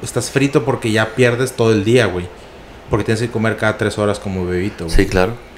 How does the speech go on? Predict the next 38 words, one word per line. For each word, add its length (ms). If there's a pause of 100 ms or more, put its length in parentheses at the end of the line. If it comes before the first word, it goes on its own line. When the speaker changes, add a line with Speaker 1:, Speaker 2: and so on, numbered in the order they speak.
Speaker 1:
Entonces, 520 (360)
si 220
no 220
haces 200
las 140
comidas 360
un 120
día 180
antes 300
y 60
te 140
levantas 380
a 40
hacerlas, 320
estás 260
frito, 360
güey. 120 (380)
Speaker 2:
Ya. 100
Speaker 1:
Es, 160
el, 280
el, 800
el 140
cincuenta 480
por 120
ciento 260
de 60
las 120
personas 420
que 140
no 200
hace 380 (180)
las 160
comidas 360
antes 400 (200)
tiende 480 (600)
a 60
Speaker 2:
A 60
desviar. 160